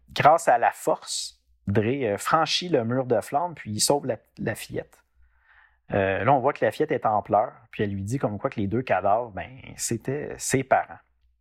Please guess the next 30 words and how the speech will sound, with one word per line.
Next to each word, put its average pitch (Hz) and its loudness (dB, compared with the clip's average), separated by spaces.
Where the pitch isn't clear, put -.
Euh, 92 0
fait - -16
que 110 0
là, 92 -2
Dre 117 0
tente 117 2
de 101 -4
consoler 117 -4
la 104 0
petite - -10
fille. 147 -4
Finalement, 143 2
la 143 2
petite - -4
fille 147 2
s'endort, 120 2
puis, 104 -2
euh, 90 0
Dre 139 2
ressent 160 2
un 107 -2
grand 113 0
trouble 143 -4
dans 120 0
la 104 0
force - -4
entourant 123 0
cette - -4
petite - -10
fille. - -14